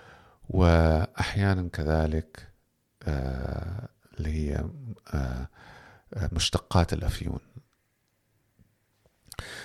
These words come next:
فهذه الفئة من ال-، المواد المحظورة بيكون عندهم قابلية لإدمانها. مش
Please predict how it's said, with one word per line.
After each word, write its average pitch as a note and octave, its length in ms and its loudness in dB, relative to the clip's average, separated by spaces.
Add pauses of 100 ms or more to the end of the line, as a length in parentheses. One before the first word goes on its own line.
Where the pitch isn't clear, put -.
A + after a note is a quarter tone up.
(120)
فهذه - 1400 0
الفئة A2+ 360 4
من F2+ 360 0 (840)
ال-، E2 280 -2
المواد F2 360 4
المحظورة E2 720 0 (300)
بيكون A2 220 -2
عندهم A2 220 0
قابلية F2+ 680 -2
لإدمانها. F2 720 -4 (2500)
مش - 460 -4